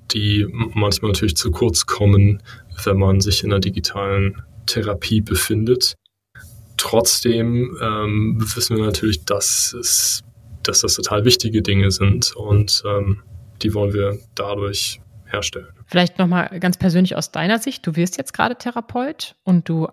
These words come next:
Speaker 2: arbeitest für ein Digital Health Startup. Häufig wird ja immer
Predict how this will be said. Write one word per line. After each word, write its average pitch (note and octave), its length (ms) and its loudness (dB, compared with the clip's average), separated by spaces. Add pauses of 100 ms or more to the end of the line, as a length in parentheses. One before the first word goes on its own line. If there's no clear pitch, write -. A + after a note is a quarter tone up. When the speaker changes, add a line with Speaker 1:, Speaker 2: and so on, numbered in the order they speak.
Speaker 2:
arbeitest F#3+ 480 0
für - 140 -2
ein E3+ 500 2
Digital F#3+ 420 0
Health A#3+ 240 -4
Startup. - 680 -2 (380)
Häufig F#3+ 320 2
wird F3 140 0
ja F3 100 0
immer E3+ 540 0